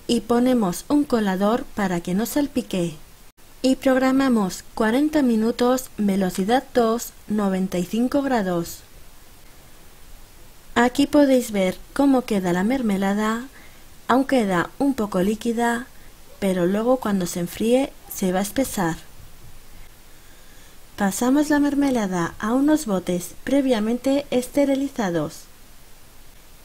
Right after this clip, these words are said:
Dejamos enfriar y una vez que esté frío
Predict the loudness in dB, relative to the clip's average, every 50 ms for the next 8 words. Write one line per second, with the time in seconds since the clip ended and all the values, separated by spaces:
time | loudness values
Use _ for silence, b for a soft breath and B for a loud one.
0 | -20 -20 -12 -4 0 2 4 2 2 4 2 2 2 2 0 0 0 0 0 0
1 | -2 -4 -4 -2 0 0 2 2 2 0 -2 -4 -14 -20 -10 -6 -2 0 2 2
2 | 2 2 0 0 0 -2 -4 -4 -6 -6 -6 -2 0 0 0 0 -2 -4 -4 -2
3 | -2 -2 -2 -2 -4